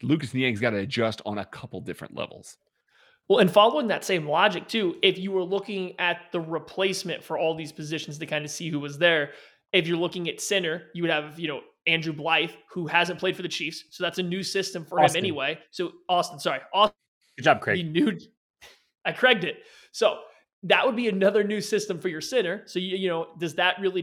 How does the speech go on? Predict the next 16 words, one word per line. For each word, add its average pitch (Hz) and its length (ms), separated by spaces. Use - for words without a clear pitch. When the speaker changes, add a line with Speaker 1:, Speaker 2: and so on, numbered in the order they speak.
Speaker 2:
it's - 160
better 220 280
than 208 140
a 175 100
rookie 190 460
p-, - 200
in 165 160
some 180 240
ways, 214 300
but 180 100
he's 175 180
still 214 160
learning 185 280
a 165 40
new 156 120
system. 151 480